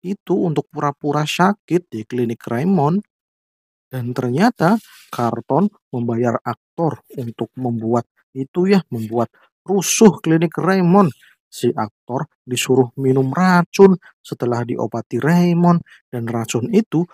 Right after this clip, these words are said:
sudah ada penawarnya. Ia cuma disuruh minum saat dirawat Raymond. Setelah ia dirawat dan racunnya bereaksi, maka Raymond akan tamat kliniknya,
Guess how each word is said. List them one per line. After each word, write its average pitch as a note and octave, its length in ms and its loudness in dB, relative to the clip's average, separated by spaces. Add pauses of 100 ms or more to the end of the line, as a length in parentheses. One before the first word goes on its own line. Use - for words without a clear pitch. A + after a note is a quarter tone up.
(140)
sudah C3 400 0
ada B2 240 -4
penawarnya. C3 800 2 (480)
Ia C3+ 160 2
cuma B2+ 240 0
disuruh A#2 480 -2 (160)
minum B2+ 400 0
saat A#2+ 320 -2
dirawat A#2 480 0
Raymond. C#3 480 -2 (320)
Setelah A#2+ 480 -2
ia A#2+ 240 0
dirawat F3+ 400 2 (320)
dan B2 160 0
racunnya B2 560 0
bereaksi, B2 720 2 (400)
maka B2 400 2
Raymond D3 480 2
akan A#2+ 480 -4
tamat C3+ 480 0 (320)
kliniknya, B2 640 -2